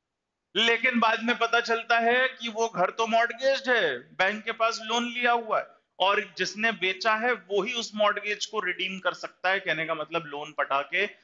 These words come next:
घर फ्री करा सकता है। तो जो buyer है वो ऐसे seller को कंपेल कर सकता है, vendor को कंपेल कर सकता है कि भैया तू वो mortgage से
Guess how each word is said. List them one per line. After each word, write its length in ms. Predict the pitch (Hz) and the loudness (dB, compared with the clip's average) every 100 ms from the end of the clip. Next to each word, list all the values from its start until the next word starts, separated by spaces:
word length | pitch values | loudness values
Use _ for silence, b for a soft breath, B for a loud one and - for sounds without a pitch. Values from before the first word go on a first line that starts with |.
| b _ | b _
घर 200 | 147 156 | -2 0
फ्री 240 | 156 156 151 | 0 -4 0
करा 260 | 143 131 | 2 2
सकता 400 | 127 131 _ 139 | -2 -10 _ 0
है। 80 | 120 | 0
तो 340 | - _ - | -2 _ -12
जो 140 | 147 147 | -6 -6
buyer 460 | - 120 127 196 | 0 2 4 2
है 420 | 175 135 139 - _ _ | 0 -2 -4 -4 _ _
वो 100 | 143 | 0
ऐसे 220 | 139 160 | 0 -4
seller 340 | - 131 135 131 | -4 -2 -2 -4
को 140 | 160 | -8
कंपेल 520 | - 120 120 156 220 | -6 -8 -4 0 0
कर 180 | 233 160 | 0 -4
सकता 380 | - 131 _ 123 | -4 -14 _ 0
है, 160 | 135 | 0
vendor 380 | 165 131 131 147 | 0 -2 -2 -4
को 140 | - 160 | -4 -6
कंपेल 420 | 110 113 160 185 | -6 -4 -4 -2
कर 140 | 147 | -4
सकता 380 | 127 127 - 151 | -6 -12 -8 -6
है 100 | 165 | -6
कि 140 | 180 | -8
भैया 280 | 151 120 143 | -14 -6 -6
तू 140 | 160 143 | -6 -8
वो 180 | 135 | -8
mortgage 640 | 139 127 120 120 123 123 - | -6 -2 -2 -2 -10 -10 -10
से 360 | - 185 190 | -4 -4 -4